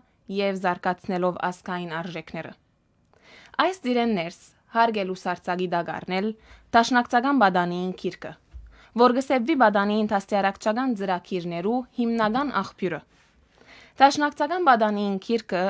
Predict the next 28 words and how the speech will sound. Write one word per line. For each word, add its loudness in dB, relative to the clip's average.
լոկ 0
քիրք -4
մը -4
չէ, -6
որ -4
մեջը -8
կգտնենք -6
դաշնակցության -4
պատմության -6
դեպքերը -4
կամ -2
կծանոթանանք -4
մեր -4
ֆեդայիներուն։ -2
Այս 0
քիրքը -4
վերջին -2
երկու -4
տասնամյակներուն -2
եղած 2
է 2
ուղեցույցը 0
բադանիին -4
և 2
թյուրին 2
ձևով -2
հրամցուցած -2
է, -4